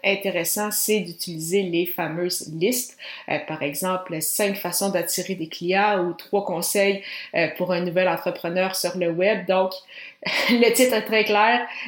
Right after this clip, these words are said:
Les gens vont en retirer quelques, euh, conseils, quelques éléments, quelques façons, donc, euh, concrètes qu'ils peuvent utiliser et mettre de l'avant. Donc, euh, les fameuses listes, euh, qui sont toujours, euh, bien sûr,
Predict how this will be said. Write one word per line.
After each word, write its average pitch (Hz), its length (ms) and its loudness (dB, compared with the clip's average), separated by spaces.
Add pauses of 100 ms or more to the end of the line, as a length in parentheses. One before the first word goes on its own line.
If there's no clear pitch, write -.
Les 190 240 6
gens 202 200 6
vont 196 80 4
en 190 120 6
retirer 185 560 2
quelques, 214 580 2 (280)
euh, 180 160 4
conseils, 202 440 4
quelques 180 360 0
éléments, 196 320 2
quelques 196 400 0
façons, 202 440 2
donc, 196 380 -2
euh, 175 240 0
concrètes 202 500 -2 (760)
qu'ils - 160 -12
peuvent 190 320 0 (100)
utiliser 190 640 0
et 180 60 0
mettre 202 340 2
de 175 160 2
l'avant. 202 380 2 (420)
Donc, 175 240 -2
euh, 170 80 0
les 175 100 0
fameuses 180 400 -2
listes, 190 400 -4
euh, 156 120 -2
qui - 120 -8
sont 170 200 0
toujours, 190 600 -2
euh, 165 80 -6
bien 190 240 0
sûr, 214 380 4